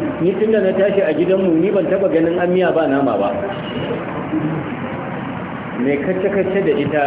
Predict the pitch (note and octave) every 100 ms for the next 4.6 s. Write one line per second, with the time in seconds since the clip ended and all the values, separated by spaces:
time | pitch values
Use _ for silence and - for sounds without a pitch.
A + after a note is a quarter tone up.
0 | - A2+ C#3 C#3 B2 B2 A#2 A2 A2 A2+
1 | A2+ - B2 C3 E3+ E3+ G3+ F3 D#3+ C#3+
2 | C#3 D#3+ D3+ D3 D3 D3 C#3 G2+ - -
3 | - - - - - - - - - -
4 | A2+ A2 D#3+ D#3 B2 G#2+